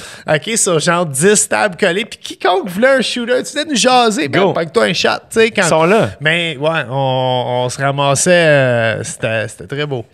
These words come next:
Speaker 1: C'était, <laughs> c'était familial au bout comme restaurant.
Speaker 2: Mais le pire, c'est que là-dedans, ce qui est cool, c'est que dans le livre, t'es dépeint comme le fait que je savais comme, je savais que ça, c'était toi avant de le lire, que quand j'ai lu, j'ai fait, « Ah, Chris »,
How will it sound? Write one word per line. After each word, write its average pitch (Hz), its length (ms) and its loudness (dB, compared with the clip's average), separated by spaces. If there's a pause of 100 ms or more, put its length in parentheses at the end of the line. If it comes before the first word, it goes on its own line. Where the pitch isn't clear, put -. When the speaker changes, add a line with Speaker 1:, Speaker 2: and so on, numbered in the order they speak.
(220)
Speaker 1:
C'était, 175 280 2 (560)
<laughs> - 560 -4
c'était - 240 -2
familial 185 720 2
au 165 100 4
bout 170 320 -2
comme 156 200 -2
restaurant. 160 800 0 (280)
Speaker 2:
Mais 131 80 0
le 160 120 2
pire, 220 180 0
c'est 160 140 -2
que - 100 -10
là-dedans, 147 420 0
ce - 60 -6
qui 147 120 -2
est 131 40 -2
cool, 190 220 0
c'est 156 140 0
que 120 60 -12
dans 139 200 0
le 143 60 -4
livre, 160 300 0
t'es 143 140 0
dépeint 139 440 0 (100)
comme 139 200 0 (160)
le 131 140 0
fait 202 220 0
que 165 100 0
je 135 140 0
savais 139 560 0
comme, 156 540 0 (680)
je - 80 -4
savais 135 320 0
que - 60 -8
ça, 120 200 0
c'était - 220 -2
toi 156 220 0
avant 135 180 2
de 123 80 2
le 117 140 2
lire, 165 340 0 (580)
que - 120 0
quand 170 240 0
j'ai 156 160 0
lu, 151 80 0
j'ai 214 160 0
fait, « 127 200 0 (360)
Ah, 190 280 0
Chris », 190 360 -2